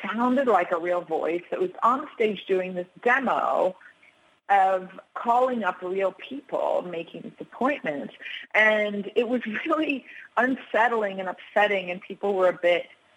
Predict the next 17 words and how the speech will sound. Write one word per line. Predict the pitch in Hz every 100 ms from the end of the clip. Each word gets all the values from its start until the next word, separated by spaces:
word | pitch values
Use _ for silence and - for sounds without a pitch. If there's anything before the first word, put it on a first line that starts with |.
| _ _
up | 196 196
in | 196 190
arms | 190 240 349 311 262
afterwards. | 147 - - 170 165 160 175
You | 196
know, |
a |
lot | 185 185
of | 185
the | 180
reviews | 175 170 185 220 220
of | 196
the | 175
Google | 165 165 170
Duplex | 160 202 202 - 175 - - - - - -
were | 185 185 185 180 175 -
around | 180 175 180 180 180 175 175